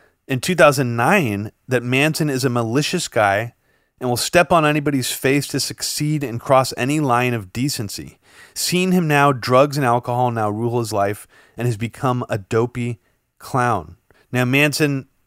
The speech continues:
had different things to say about him in the same interview, sort of saying that it was like a fall from grace. And, but this is one of the most interesting parts, just going back, circling back to what I said here,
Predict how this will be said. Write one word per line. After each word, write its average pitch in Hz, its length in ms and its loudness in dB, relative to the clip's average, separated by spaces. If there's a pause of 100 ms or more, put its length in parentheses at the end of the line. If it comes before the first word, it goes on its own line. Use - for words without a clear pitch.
(140)
had 123 320 0 (160)
different 160 380 -2
things 131 240 -2
to 120 100 -8
say 113 240 -2
about 107 280 0
him 107 300 -6 (360)
in 117 140 -8
the 107 60 -6
same 156 300 2
interview, 110 520 -2 (520)
sort 156 200 4
of 135 100 2
saying 151 300 4
that 139 80 2
it 131 60 4
was 123 140 0
like 120 120 -2
a 113 80 -2
fall 131 360 2
from 117 220 -8
grace. - 580 -4 (800)
And, 139 300 2
but 135 140 4
this 208 160 2
is 214 80 -2
one 196 120 4
of 185 60 2
the 165 160 2
most 131 260 0
interesting 135 400 -6
parts, 104 280 -2
just 117 220 -6
going 147 260 0
back, 123 380 4 (360)
circling 139 440 0
back 120 240 4
to 123 80 -6
what 110 100 -2
I 104 80 -2
said 107 280 -4
here, 92 300 -8